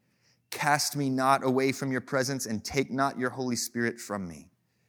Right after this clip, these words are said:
Restore to me the joy of your salvation and uphold me with a willing spirit."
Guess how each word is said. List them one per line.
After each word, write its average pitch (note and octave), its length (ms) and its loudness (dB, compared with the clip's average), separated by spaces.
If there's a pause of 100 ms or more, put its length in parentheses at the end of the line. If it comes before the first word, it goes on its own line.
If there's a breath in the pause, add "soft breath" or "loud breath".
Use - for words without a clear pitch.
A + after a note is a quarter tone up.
(480)
Restore C3 560 0
to B2 160 -2
me A2 280 2
the F2+ 120 -2
joy F2+ 580 0
of F2 140 -10
your F#2+ 140 0
salvation E2+ 760 -6 (460)
and G#2 160 0
uphold B2 500 -2
me B2+ 160 -2
with G#2+ 180 -4
a F2+ 80 -2
willing F#2+ 400 -4
spirit." D#2+ 520 -8